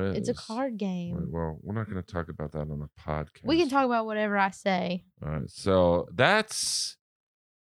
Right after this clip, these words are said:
Speaker 1: the way it is. December twenty-seventh, two thousand twenty-one. This might be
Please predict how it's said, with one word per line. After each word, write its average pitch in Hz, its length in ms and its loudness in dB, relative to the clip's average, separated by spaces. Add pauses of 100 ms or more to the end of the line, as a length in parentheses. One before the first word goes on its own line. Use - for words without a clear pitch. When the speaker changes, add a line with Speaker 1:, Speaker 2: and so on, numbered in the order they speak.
(380)
Speaker 1:
the 92 100 0
way 120 240 4
it 170 100 2
is. - 920 -2 (340)
December 123 440 0
twenty-seventh, 120 920 2 (2250)
two 123 220 0
thousand 110 420 2
twenty-one. 87 1000 0 (720)
This 104 280 2
might 101 560 2
be 98 600 2